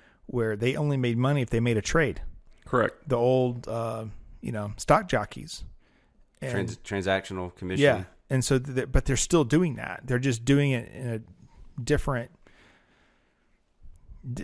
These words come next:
Speaker 1: d-, different view.
Speaker 2: Right. It's a different format that they present
Speaker 1: You
Speaker 2: to
Speaker 1: know.
Speaker 2: the client right now.
Speaker 1: But it's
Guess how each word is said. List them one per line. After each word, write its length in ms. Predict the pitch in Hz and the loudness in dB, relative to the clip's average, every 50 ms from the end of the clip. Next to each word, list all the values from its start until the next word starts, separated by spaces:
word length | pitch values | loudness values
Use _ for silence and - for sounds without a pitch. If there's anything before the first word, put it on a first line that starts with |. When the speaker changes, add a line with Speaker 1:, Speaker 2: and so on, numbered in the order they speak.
| - 131 | -8 -4
Speaker 1:
d-, 200 | 120 156 170 165 | 0 0 0 2
different 400 | 143 135 160 156 - 135 113 104 | 4 4 4 4 4 2 -2 0
view. 400 | 117 135 135 123 101 82 78 - - - - | 2 4 6 6 4 2 -2 -4 -6 -4 0
Speaker 2:
Right. 160 | 120 113 104 | 2 4 4
It's 140 | 104 - 175 | 4 2 4
a 40 | |
different 320 | 160 156 160 - 143 120 - | 4 4 6 4 4 0 4
format 360 | - 135 143 135 123 104 - | 6 6 6 8 6 4 4
that 120 | - 107 | 2 0
they 100 | 98 113 | 0 -2
present 320 | 95 - 113 110 131 117 - | -2 0 0 2 2 2 2
Speaker 1:
You 40 | 117 | 2
Speaker 2:
to 40 | 113 | 0
Speaker 1:
know. 40 | 107 | -2
Speaker 2:
the 60 | - | -2
client 360 | - - - 110 113 - - - | -2 -4 -4 -4 -4 -4 -6 -6
right 180 | 98 101 - | -6 -6 -4
now. 260 | - 95 92 98 101 - - _ _ - - | -4 -4 -4 -4 -6 -8 -12 _ _ -2 4
Speaker 1:
But 120 | - 135 123 | 4 4 6
it's 380 | 123 113 - - - - - | 4 0 -2 -4 -6 -6 -8